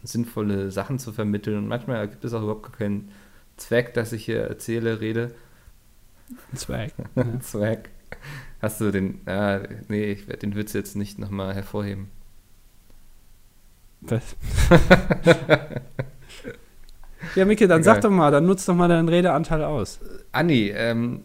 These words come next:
Speaker 1: wir hatten's ja eben schon mal, dass, ähm, man, ich weiß nicht, nennt man's Amoklauf, was in Las Vegas passiert ist, nennt man es, ähm,
Speaker 2: Der ist ja nicht gelaufen.
Speaker 1: terroristischen
Speaker 2: Man muss auch dazu
Speaker 1: Anschlag?
Speaker 2: sagen, du, du musst, du musst bedenken,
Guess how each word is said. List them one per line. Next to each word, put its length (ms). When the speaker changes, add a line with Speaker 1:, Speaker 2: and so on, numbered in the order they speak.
Speaker 1:
wir 160
hatten's 260
ja 100
eben 240
schon 200
mal, 320
dass, 240
ähm, 220
man, 520
ich 160
weiß 180
nicht, 300
nennt 180
man's 220
Amoklauf, 640
was 120
in 120
Las 200
Vegas 280
passiert 400
ist, 160
nennt 200
man 160
es, 240
ähm, 360
Speaker 2:
Der 120
ist 60
ja 80
nicht 160
gelaufen. 500
Speaker 1:
terroristischen 480
Speaker 2:
Man 80
muss 100
auch 120
dazu 300
Speaker 1:
Anschlag? 120
Speaker 2:
sagen, 320
du, 120
du 140
musst, 540
du 100
musst 260
bedenken, 580